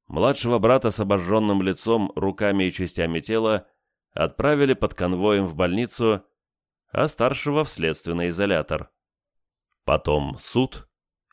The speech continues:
и опять зона. Старший попал на химию под Самарканд, а младший на лесоповал под Воркуту.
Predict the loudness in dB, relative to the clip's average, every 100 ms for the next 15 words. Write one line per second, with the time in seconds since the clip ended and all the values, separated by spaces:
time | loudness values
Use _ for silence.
0 | _ 0 2 2 2 2 0 -2 -2 -4
1 | -12 _ _ _ _ _ _ _ _ _
2 | _ _ -6 0 0 0 -2 0 2 2
3 | 2 2 0 0 2 2 2 -2 -2 -2
4 | -2 0 0 0 -4 _ _ _ _ _
5 | _ -2 2 2 0 0 2 2 2 -2
6 | -2 2 2 2 0 0 -2 -4 -2 -2
7 | -2